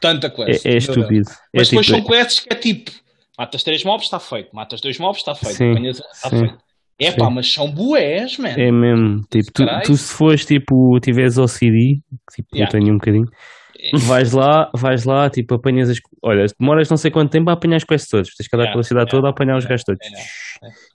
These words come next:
Speaker 2: E depois vais cá para fora e, puf, tens tanta coisa para fazer, mano.
Speaker 1: É, é. Tô, tô a sentir um bocadinho o mesmo, mas, epá, vai-se fazendo, olha, que se lixe, também não é por aí.
Speaker 2: Sim.
Speaker 1: Ahm, mas eu também quero jogar aquilo é pela história principal, se for a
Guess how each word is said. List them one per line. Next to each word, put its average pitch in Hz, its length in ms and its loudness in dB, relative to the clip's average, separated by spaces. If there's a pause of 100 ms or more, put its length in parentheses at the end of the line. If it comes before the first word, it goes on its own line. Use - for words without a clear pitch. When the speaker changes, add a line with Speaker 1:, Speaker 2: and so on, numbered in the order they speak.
Speaker 2:
E 131 120 2
depois 123 500 0 (400)
vais 120 160 0
cá 131 160 -2
para 131 100 -2
fora 156 480 0 (120)
e, 143 80 -6 (140)
puf, - 200 -16
tens 117 200 -4
tanta 113 260 -6
coisa 113 280 -4
para 110 120 -6
fazer, 101 360 -4
mano. 95 180 -10
Speaker 1:
É, - 300 -20
é. - 60 -16 (480)
Tô, 131 160 -8
tô 135 100 -8
a 131 60 -4
sentir 135 280 -6
um 135 60 -6
bocadinho 139 320 -4
o 135 40 -6
mesmo, 135 340 -6
mas, 311 180 -8
epá, 131 220 -8
vai-se 123 200 -8
fazendo, 151 420 -8
olha, 165 260 -6
que - 100 -20
se - 100 -20
lixe, 139 280 -12
também 110 180 -14
não 120 80 -10
é - 40 -12
por 113 160 -14
aí. 98 120 -12 (340)
Speaker 2:
Sim. - 200 -14 (180)
Speaker 1:
Ahm, 120 800 -8
mas 120 120 -12
eu 127 60 -8
também 127 220 -10
quero 123 140 -6
jogar 120 180 -4
aquilo 120 220 -8
é - 20 -8
pela 120 140 -12
história 123 260 -8
principal, 139 580 -10
se - 140 -16
for 110 160 -10
a 107 60 -12